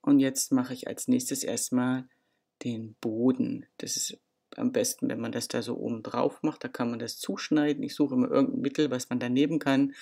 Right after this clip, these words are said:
Schneidet das zu, rändelt das aus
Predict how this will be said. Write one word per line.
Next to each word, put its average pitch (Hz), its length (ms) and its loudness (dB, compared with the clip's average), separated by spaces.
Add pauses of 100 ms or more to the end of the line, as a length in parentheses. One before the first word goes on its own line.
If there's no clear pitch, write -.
(300)
Schneidet - 480 -6
das - 200 0
zu, 185 360 2 (1200)
rändelt 120 320 0
das - 180 -4
aus 156 540 2